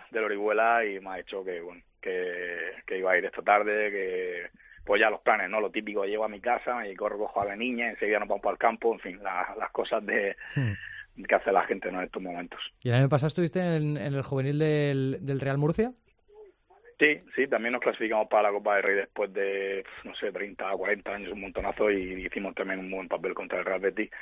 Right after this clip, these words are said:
Speaker 1: que luego fue el campeón de, de España.
Speaker 2: ¿Pero tuviste ahí a Rubén Vila?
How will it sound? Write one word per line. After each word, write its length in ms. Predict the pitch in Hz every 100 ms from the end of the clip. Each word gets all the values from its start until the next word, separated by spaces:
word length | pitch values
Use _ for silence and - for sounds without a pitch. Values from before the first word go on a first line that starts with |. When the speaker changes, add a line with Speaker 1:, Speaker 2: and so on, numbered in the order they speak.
| - -
Speaker 1:
que 80 |
luego 180 | 98 98
fue 140 | - 104
el 60 |
campeón 420 | 98 95 95 95 92
de, 300 | 92 87 85
de 80 |
España. 360 | 92 - 127 - - _
Speaker 2:
¿Pero 140 | 123
tuviste 300 | 120 127 127
ahí 140 | 147 156
a 200 | 151 143
Rubén 240 | 143 143
Vila? 280 | 156 214